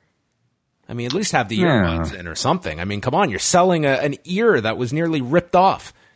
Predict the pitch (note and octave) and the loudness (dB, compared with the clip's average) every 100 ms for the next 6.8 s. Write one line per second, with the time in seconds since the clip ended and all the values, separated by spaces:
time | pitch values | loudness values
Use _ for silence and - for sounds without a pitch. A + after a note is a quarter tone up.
0 | - D#3 A2+ D2+ E2 B2+ D3 E3 D3 D3 | -10 -4 -4 -4 -6 -4 0 2 4 4
1 | D3+ E3 E3+ - A2 A2 D#3+ D#3+ E3+ E3+ | 4 2 0 -4 -6 -4 -4 2 4 4
2 | G#2 E2+ D#2 - _ _ _ _ _ _ | 0 -8 -12 -14 _ _ _ _ _ _
3 | _ _ _ _ _ _ _ _ _ _ | _ _ _ _ _ _ _ _ _ _
4 | - - - A#2 A#2+ B2+ B2+ B2+ C3 A#2+ | -20 -8 -2 0 2 0 0 2 2 2
5 | A#2 - A2 A#2+ A#2+ - A#2 A#2 A#2 F#2+ | 0 0 -2 0 0 0 0 0 -2 -4
6 | F#2+ F2 G#2+ G2+ F2+ G#2 F#2+ F2+ | -2 -4 -4 -4 -2 0 2 0